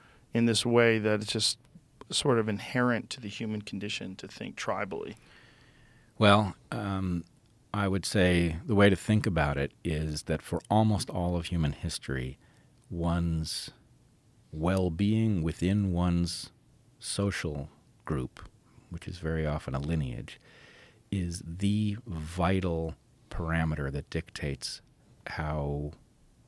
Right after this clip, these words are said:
Speaker 2: well off you are in evolutionarily
Speaker 1: Right.
Speaker 2: meaning terms, meaningful terms. And so to the extent that that's the case, people become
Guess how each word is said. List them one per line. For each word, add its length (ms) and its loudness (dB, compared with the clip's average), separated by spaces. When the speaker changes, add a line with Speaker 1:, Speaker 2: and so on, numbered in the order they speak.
Speaker 2:
well 320 0
off 300 -2
you 160 0
are 340 -4
in 160 -6
evolutionarily 640 -2
Speaker 1:
Right. 240 2
Speaker 2:
meaning 240 -4
terms, 480 -6
meaningful 360 -4
terms. 280 -6
And 120 -4
so 260 0
to 100 2
the 140 4
extent 420 6
that 120 -2
that's 220 2
the 100 -4
case, 640 -4
people 500 0
become 680 -2